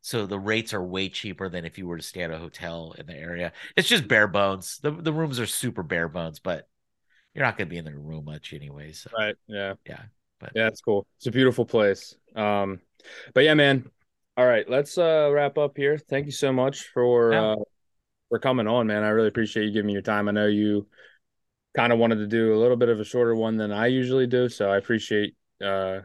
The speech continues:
Speaker 2: you know, you being a little flexible there. Um, and, uh, yeah, thanks for all the insight, and hopefully we can, uh, chat again in the near future. And I'll be looking
Speaker 1: Yeah.
Speaker 2: forward to your next episode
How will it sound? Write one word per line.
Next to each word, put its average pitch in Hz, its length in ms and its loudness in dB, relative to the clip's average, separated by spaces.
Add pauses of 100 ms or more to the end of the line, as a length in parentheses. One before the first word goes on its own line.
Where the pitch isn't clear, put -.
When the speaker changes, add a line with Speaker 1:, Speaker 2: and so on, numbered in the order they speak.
Speaker 2:
you 104 120 -6
know, 98 120 -4
you 98 100 -4
being 101 160 -2
a 95 60 -4
little 110 180 2
flexible 101 400 -4
there. 101 400 -2
Um, 98 560 -8 (460)
and, 95 440 2
uh, 92 340 -2 (580)
yeah, 113 200 -2
thanks 104 220 -2
for 117 120 2
all 107 80 6
the 98 100 4
insight, 104 440 2 (120)
and 95 240 -4
hopefully 101 380 2
we 101 180 0
can, 95 340 0
uh, 92 260 -6 (380)
chat 123 220 6
again 117 440 4 (220)
in 110 140 -2
the 110 80 2
near 113 160 2
future. 147 500 -6
And 110 140 2
I'll 110 60 6
be 127 100 6
looking 139 260 4
Speaker 1:
Yeah. - 60 -6
Speaker 2:
forward 143 160 2 (100)
to 135 160 0
your 127 120 4
next 127 260 0
episode 101 580 0